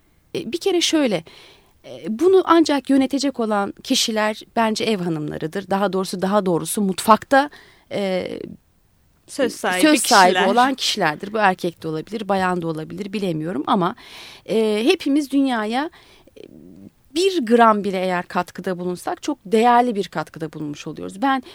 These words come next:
Speaker 1: çünkü şeyi hesap ediyorum. Bir kişiyi kompost yapmaya, e, yönlendirdiğimde, e, şunu yapmaktan, e, sürekli şunu hesap ediyorum. Aa, bir kişi daha kazandı. Ha, şu kadar ton, yani onun ömrü hayatı boyunca şu kadar yaşasa,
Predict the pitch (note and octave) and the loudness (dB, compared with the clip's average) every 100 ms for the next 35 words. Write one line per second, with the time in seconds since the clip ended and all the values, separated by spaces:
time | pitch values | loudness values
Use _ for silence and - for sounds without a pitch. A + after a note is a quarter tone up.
0 | - - C4+ - C4+ A#3+ E3+ - D#3 D#3 | -10 -6 -4 -2 -2 -2 -4 -8 -10 -10
1 | D#3+ D3+ F3 E3 _ _ _ A3+ D#4+ - | -12 -10 -12 -16 _ _ _ 0 2 2
2 | B3 - G3 F#3 A#3 A#3 A3+ E4+ - A#3+ | -4 -4 -6 -6 -4 -4 -2 -4 -2 0
3 | G3 - F3+ E3+ D#3 - _ _ _ - | 0 -4 -8 -8 -10 -14 _ _ _ -6
4 | G3 A#3 C4 C4+ A#3 G3+ G3+ E3+ F#3 F3 | 0 2 4 2 0 -2 -6 -6 -6 -4
5 | A#3+ F4+ - - - _ - G#3+ G#3 - | -4 -6 -10 -20 -20 _ -4 -4 -4 -4
6 | - D#4+ E4 - A#3+ C#4+ - C#4+ D4 - | 2 4 4 0 -2 -2 0 -2 -2 -4
7 | D4+ D4 - - E2 - - - F#4 - | -4 -4 -8 -18 -16 -14 -8 0 0 0
8 | D#4 D4+ C4 A3 F#3+ F3 F3 E3+ F3 G3 | 2 2 2 -2 -2 -4 -4 -4 -4 -2
9 | C4+ D4+ - C#4 A3 G3+ F#3 G3+ F#3+ G3 | -4 -4 -2 -2 -2 -2 -2 -4 -2 0
10 | G3 D4 D4 C4+ E4 C#4+ A#3+ A#3+ A#3 - | 0 -2 -4 -2 -2 0 2 0 0 0
11 | G#3+ C4 - F#3 F#3 - A#3 B3 - G#3+ | 0 0 -2 -2 -2 -2 0 -2 0 2
12 | B3+ B3+ G#3+ G#3 G#3+ A3 G#3 F#3 F3 E3 | 2 2 2 0 0 -4 -2 0 -2 -4
13 | F3 - A3+ G3 F3+ F3 - D#3+ - F#3 | -6 -6 -2 0 0 -2 -2 -4 -6 -8